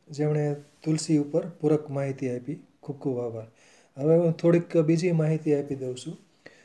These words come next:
અ, તુલસી, જેનું વૈજ્ઞાનિક નામ છે Ocimum sanctum, એટલે કે sanctum એટલે કે પવિત્ર વનસ્પતિ છે, એટલા માટે એનું જાતિવાચક નામ sanctum આપ્યું છે.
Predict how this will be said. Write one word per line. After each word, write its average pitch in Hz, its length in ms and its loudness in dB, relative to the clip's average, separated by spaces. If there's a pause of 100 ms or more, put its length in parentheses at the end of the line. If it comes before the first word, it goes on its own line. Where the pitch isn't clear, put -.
(280)
અ, 151 200 -2
તુલસી, 170 800 0 (600)
જેનું 156 400 2
વૈજ્ઞાનિક 175 440 2
નામ 156 200 2
છે 160 160 -4
Ocimum 151 600 0 (140)
sanctum, 156 400 0 (840)
એટલે 170 280 -2
કે 170 400 6 (400)
sanctum 170 400 2
એટલે 165 180 4
કે 170 160 2
પવિત્ર 175 520 4
વનસ્પતિ 151 600 0
છે, 185 200 -4 (280)
એટલા 175 300 0
માટે 170 240 4
એનું 160 140 2
જાતિવાચક 156 680 2
નામ 147 180 -2 (120)
sanctum 156 320 0
આપ્યું 127 360 -4
છે. 160 140 -8